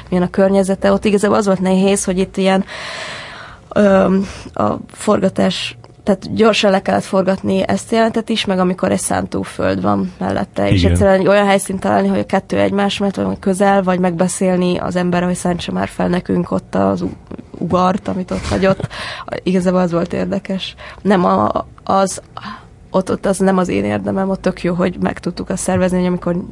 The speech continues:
Speaker 1: nyílik a levendula, abba az egy hónapba oda jutunk, és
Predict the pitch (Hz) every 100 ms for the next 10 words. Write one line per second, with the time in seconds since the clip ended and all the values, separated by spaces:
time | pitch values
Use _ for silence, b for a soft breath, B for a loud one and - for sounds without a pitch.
0 | 185 180 180 - 190 185 202 190 185 190
1 | 185 202 - 202 208 190 190 196 190 202
2 | 202 202 - 185 180 190 - -